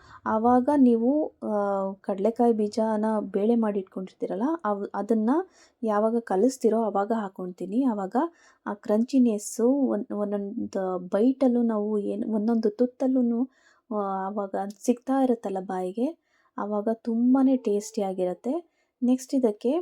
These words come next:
ಒಂದು ಸ್ಪೂನ್ ಆಗುವಷ್ಟು ತೆಂಗಿನ ತುರಿನ ತಗೊಂಡಿದ್ದೀನಿ. ತೆಂಗಿನ ತುರಿ ಮತ್ತೆ ಕಡಲೆಕಾಯಿ ಬೀಜ ಮಾತ್ರ ಲಾಸ್ಟಲ್ಲಿ ಹಾಕ್ಕೊಳ್ಳಿ.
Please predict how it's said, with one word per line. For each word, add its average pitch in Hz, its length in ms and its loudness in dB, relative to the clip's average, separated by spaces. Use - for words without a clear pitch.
ಒಂದು 233 240 2
ಸ್ಪೂನ್ 233 340 -2
ಆಗುವಷ್ಟು 196 640 -6
ತೆಂಗಿನ 226 360 4
ತುರಿನ 202 300 0
ತಗೊಂಡಿದ್ದೀನಿ. 175 760 -2
ತೆಂಗಿನ 233 340 4
ತುರಿ 269 180 4
ಮತ್ತೆ 285 540 4
ಕಡಲೆಕಾಯಿ 208 520 -2
ಬೀಜ 196 260 -4
ಮಾತ್ರ 208 480 -2
ಲಾಸ್ಟಲ್ಲಿ 202 640 2
ಹಾಕ್ಕೊಳ್ಳಿ. 190 600 -4